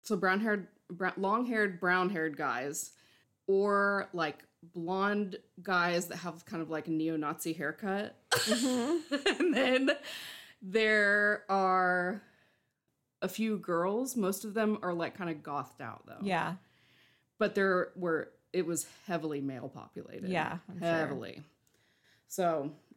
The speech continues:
Speaker 1: yeah, it was
Speaker 2: Wow.
Speaker 1: crazy. It was fun. The lead singer of Cannibal Corpse, if you wanna call him a singer,
Speaker 2: <laughs>
Speaker 1: 'cause it's just, <laughs> that's it.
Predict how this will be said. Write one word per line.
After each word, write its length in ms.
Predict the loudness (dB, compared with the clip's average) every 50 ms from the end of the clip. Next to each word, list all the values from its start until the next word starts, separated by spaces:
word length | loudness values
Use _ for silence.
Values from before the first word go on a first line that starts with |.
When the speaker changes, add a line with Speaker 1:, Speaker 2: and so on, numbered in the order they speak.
| _ _
Speaker 1:
yeah, 260 | -12 -10 -8 -8 -8 -10 -12 -18 -20 -14
it 80 | -10 -10
was 260 | -10 -8 -8 -10 -8 -6
Speaker 2:
Wow. 340 | -6 -6 -6 -6 -8 -8 -12 _ _ _
Speaker 1:
crazy. 360 | -20 -18 -18 -16 -16 -16 -16 -18 -14 -10
It 40 | -8
was 140 | -8 -8 -8
fun. 340 | -8 -6 -6 -6 -6 -8 -10 -14 _ _ _ _ _ _ _ _ _ _ _ _ -4
The 100 | -2 -2
lead 280 | 0 0 -2 -2 -4
singer 520 | -6 -6 -4 -2 -2 -2 -2 -2 -4 -6 -8 -12 -20 -20 _ _ _ _ _ _ _ _ _ _ -20 -14 -10
of 120 | -10 -10 -10
Cannibal 340 | -8 -8 -6 -6 -6 -8
Corpse, 520 | -10 -10 -6 -4 -4 -4 -4 -4 -8 -10 -10 -6 -6
if 160 | -6 -4 -4
you 60 | -4 -4
wanna 160 | -4 -4 -6
call 240 | -6 -8 -8 -6 -6
him 60 | -4
a 40 | -2
singer, 560 | -2 0 0 0 0 0 0 -2 -2 -2 -6 -12 -20 -18 -18
Speaker 2:
<laughs> 180 | -18 -6 -2
Speaker 1:
'cause 500 | -2 0 2 2 2 2 2 2 2 2 2
it's 160 | 0 -2 -2
just, 300 | -2 -2 -2 -2 -4 -6
<laughs> 20 |
that's 2250 | -4 0 2 2 2 2 2 4 4 4 4 2 2 0 0 2 2 2 4 4 4 4 4 2 4 4 4 4 4 4 2 2 4 4 4 4 2 2 2 2 0 2 2
it. 180 | 0 0 0